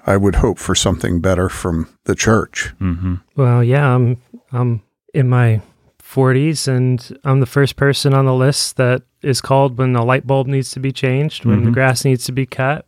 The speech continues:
Speaker 3: when chairs need to be set up or torn down, when there needs to be somebody taking care of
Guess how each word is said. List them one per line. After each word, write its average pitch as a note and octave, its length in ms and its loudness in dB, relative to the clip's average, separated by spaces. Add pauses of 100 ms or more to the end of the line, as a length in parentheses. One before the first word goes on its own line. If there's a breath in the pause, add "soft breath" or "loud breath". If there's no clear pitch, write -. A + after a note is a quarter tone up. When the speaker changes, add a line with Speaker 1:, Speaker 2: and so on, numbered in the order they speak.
Speaker 3:
when A#2 300 -8 (220)
chairs D3 340 2
need C#3 120 2
to C3+ 60 2
be C3 140 0
set B2+ 320 0
up B2+ 260 0
or B2+ 120 -2
torn B2+ 260 0
down, B2+ 460 0
when A#2 380 -4 (180)
there B2 100 0
needs C3 280 2
to C3+ 80 -2
be C3 180 2
somebody C3 500 2
taking B2+ 340 -2
care C3 300 0
of A#2+ 300 -6